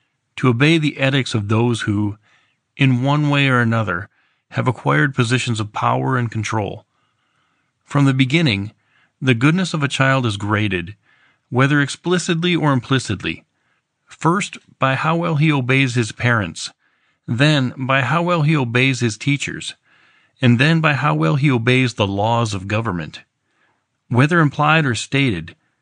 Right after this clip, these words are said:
society is saturated with the message that obedience is a virtue, and that good people are the ones who do what authority tell them to do.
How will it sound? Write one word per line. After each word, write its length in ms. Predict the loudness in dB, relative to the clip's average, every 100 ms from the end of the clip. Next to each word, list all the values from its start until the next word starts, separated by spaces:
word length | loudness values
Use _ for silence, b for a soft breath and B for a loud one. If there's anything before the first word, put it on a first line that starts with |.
| _ _
society 640 | -8 -6 -2 -2 0 0
is 100 | 0
saturated 680 | 0 0 0 0 -2 -2 -2
with 160 | -4 -2
the 60 |
message 540 | 0 0 0 -4 -6 -6
that 140 | -4
obedience 640 | -4 -2 -2 0 0 -2
is 120 | -4 -4
a 60 |
virtue, 520 | 0 -2 -2 -6 -12 -16 _ _ _ _ _ _
and 180 | -2 2
that 200 | 2 0
good 240 | 0 0 2
people 300 | -2 0 0
are 100 | 0
the 80 | 0
ones 300 | -2 -2 -2
who 80 |
do 180 | 0 0
what 140 | 0 -2
authority 440 | -4 -4 -2 -2
tell 300 | -2 -2 -2
them 220 | -2 -4
to 120 | -4 -6
do. 200 | -6